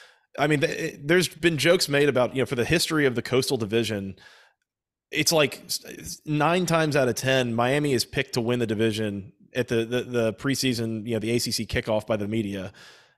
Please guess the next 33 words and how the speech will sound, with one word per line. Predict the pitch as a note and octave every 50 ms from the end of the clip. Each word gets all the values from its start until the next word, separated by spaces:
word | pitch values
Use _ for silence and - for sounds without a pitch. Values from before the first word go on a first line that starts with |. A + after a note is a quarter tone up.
| _ _ _ -
And | C3+ C#3
yet | D3 C#3+
they | C#3+ C#3
only | D3 G3 G#3 D#3
won | B2+ A#2 D3+ E3
the | D#3
division, | C3 B2 B2+ C3+ C3 A#2+ B2
if | A2+ B2
I'm | A2+
not | B2 D#3 -
mistaken, | D#3+ D3 - D3 C#3 C3 C3
they | A#2+ A#2+
only | B2 B2 A#2
won | A2 A#2+ A#2+
it | A2 G#2 -
once. | F#2+ G2 F#2+ E2+ D#2 - - - - - - _ _ _ _ _ - - - - _ _ _ _
So | - - D3 C3+ C3
it's | C3+ C3+ C#3+
like | D3 C#3+ C#3
there's | - E3+ F#3 -
something | - G#3 A3 G#3+ B3+ A#3+
that | A3 F3+ B2+
goes | D3 E3 E3 C3
on | D3 C#3+ D3
with | C#3 C3
that | C#3 C3+ B2 -
program | - C3 C3 C3 B2+ C3+ B2+ B2
in | A#2 A2
South | - C3 A#2+ A#2 -
Florida | - A#2+ A#2+ A#2+ A#2
that | G#2+ A2 G#2
just | F#2+ A#2+ G#2 -
doesn't, | - A#2+ B2 A#2+ C3 C3 -